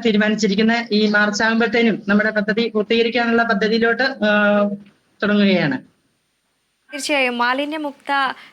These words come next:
Speaker 2: നവകേരളം എന്നുള്ള ഒരു ആശയത്തെ മുൻനിർത്തി സമ്മാനമടക്കം കൊടുക്കുന്ന പദ്ധതികളെല്ലാം തന്നെ ഇവിടെ നടക്കുന്നുണ്ട്. അതോടൊപ്പം തന്നെ ഈ ഒരു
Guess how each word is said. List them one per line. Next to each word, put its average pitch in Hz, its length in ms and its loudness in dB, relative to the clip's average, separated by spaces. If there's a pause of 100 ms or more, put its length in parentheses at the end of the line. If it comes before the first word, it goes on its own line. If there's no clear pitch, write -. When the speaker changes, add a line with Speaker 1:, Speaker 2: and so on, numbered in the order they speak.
(140)
Speaker 2:
നവകേരളം 247 640 -4
എന്നുള്ള 240 320 -2
ഒരു 226 120 -2
ആശയത്തെ 220 480 -4
മുൻനിർത്തി 220 480 -8
സമ്മാനമടക്കം 247 800 -4
കൊടുക്കുന്ന 226 400 -4
പദ്ധതികളെല്ലാം 214 880 -4
തന്നെ 196 240 -4 (280)
ഇവിടെ 208 400 -4
നടക്കുന്നുണ്ട്. 226 760 -4
അതോടൊപ്പം 269 460 -4
തന്നെ 285 120 -2
ഈ 302 140 0
ഒരു 320 180 -2